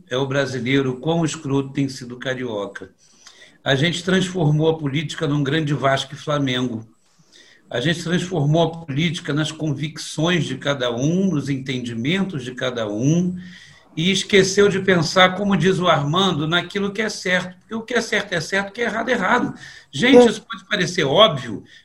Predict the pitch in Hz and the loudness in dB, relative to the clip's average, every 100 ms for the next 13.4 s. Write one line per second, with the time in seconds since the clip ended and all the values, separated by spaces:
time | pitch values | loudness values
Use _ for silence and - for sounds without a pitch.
0 | - 175 160 220 - 226 202 247 269 - | -8 -4 0 2 4 4 6 6 4 2
1 | 175 196 240 170 165 147 170 - - - | 6 8 6 6 2 4 4 4 -4 2
2 | 190 180 185 180 147 165 170 151 139 226 | 4 4 0 -2 -2 -4 -6 -2 4 6
3 | 240 233 226 196 202 202 - 226 - 196 | 6 4 4 4 4 0 -4 -8 -4 -2
4 | 196 - - _ _ _ _ _ _ _ | -2 -2 -8 _ _ _ _ _ _ _
5 | - - 240 233 - 240 240 - 208 190 | -16 2 2 2 0 0 0 -2 0 2
6 | 185 - 214 220 202 202 190 185 165 151 | 0 4 4 4 -2 -2 0 2 0 0
7 | 196 190 202 165 170 143 107 95 - _ | -2 -2 -4 -2 -2 -4 -6 -10 -16 _
8 | _ _ _ _ 147 170 175 170 170 160 | _ _ _ _ -6 -2 -2 -2 -4 -2
9 | 175 165 135 180 190 - 143 117 170 165 | -2 -2 2 2 2 -2 -6 0 2 2
10 | 151 127 - 120 143 117 113 104 95 95 | 0 -6 -6 -2 0 0 -4 -6 -8 -10
11 | 95 107 139 135 98 - - _ - 165 | -6 0 0 0 -8 -10 -18 _ -4 0
12 | 156 185 175 160 147 147 139 120 113 - | 2 2 0 -4 -2 -2 -2 -4 -6 -2
13 | 190 160 123 123 | 2 2 2 -2